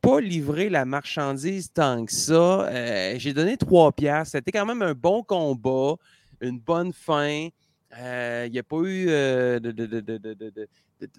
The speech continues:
de mauvais timing. Il y a pas eu de prises qui ont mal tourné, à ma connaissance. Non, c'est, mais, mais je pense que, d'après moi, là, je pense que la foule a vraiment joué sur le fait que j'ai pas embarqué autant dans le combat.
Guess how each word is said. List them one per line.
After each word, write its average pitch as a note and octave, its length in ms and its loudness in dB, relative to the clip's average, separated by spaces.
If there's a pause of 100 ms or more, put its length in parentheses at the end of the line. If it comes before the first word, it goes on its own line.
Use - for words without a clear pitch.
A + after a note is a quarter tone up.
de C3 100 2
mauvais C3+ 500 2
timing. C#3+ 840 -2
Il - 20 -4
y B2+ 40 -4
a A#2 40 -4
pas C#3 200 -4
eu D3 100 0
de C#3 120 0
prises C#3+ 480 -6
qui C3 100 -4
ont A#2+ 100 -2
mal C3+ 380 -2
tourné, C3 600 -2
à B2+ 60 -2
ma A#2 140 -6
connaissance. B2 840 -4
Non, E3+ 120 -6
c'est, D#3 160 -2
mais, B2+ 160 -8 (400)
mais D3 120 -4
je - 80 -10
pense F3+ 260 0
que, D#3+ 340 -2 (880)
d'après E3 260 -2
moi, G#3+ 180 2
là, G3 80 4
je - 80 -10
pense E3 180 -2
que - 80 -2
la C3 140 4
foule D#3+ 300 0
a B2+ 60 2
vraiment C3 520 0
joué B2 340 -2
sur A2+ 160 -10
le A2+ 120 -6
fait B2+ 200 -4
que A#2+ 300 -4
j'ai G#2+ 180 -6
pas C3 340 2
embarqué A#2 400 -4
autant A2+ 320 0
dans A#2 140 -8
le G#2 60 -14
combat. G#2+ 400 -12